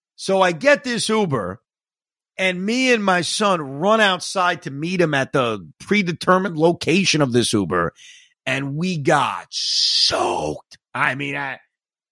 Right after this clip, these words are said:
as soaked as you can be, to the point where I gave up halfway through and said, "Let's just get undercover." And we got undercover, notified the Uber driver, and thirty-five minutes later, he picked us up and we got back. It was,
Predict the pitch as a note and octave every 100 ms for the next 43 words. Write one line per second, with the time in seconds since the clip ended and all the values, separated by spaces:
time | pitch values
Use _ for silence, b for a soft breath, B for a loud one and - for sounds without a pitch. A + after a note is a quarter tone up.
0 | - D3 C#3 - - B3+ B3 - G3 C3
1 | F#3 - D#3 C#3 D#3 C3+ D3+ - F#3 F3
2 | D3+ C#3 B2+ D#3 F3+ D#3+ D3+ - C#3+ C3
3 | C3 A#2 - C3 C3 G#2+ - b b A#2+
4 | B2+ - D3+ C#3 C3 - D#3 E3 D#3 C3+
5 | D#3+ C3+ A#2 G2+ A#2+ F#2 C#2+ _ _ _
6 | - B2+ B2 D#3+ E3+ F3 E3+ E3 D3+ C#3
7 | C3 C3 A#2+ _ _ _ - C#3+ F3+ E3+
8 | - E3+ E3 C#3+ C#3+ C#3+ C3+ A2 C3 B2
9 | B2+ D3 D#3 G3+ G3 E3+ F3 D#3+ D3 C3+
10 | - B2+ B2 A#2 - A2+ G#2+ G#2+ A2 G#2
11 | F#2 D#2+ - B1+ - _ E3+ E3 C#3+ -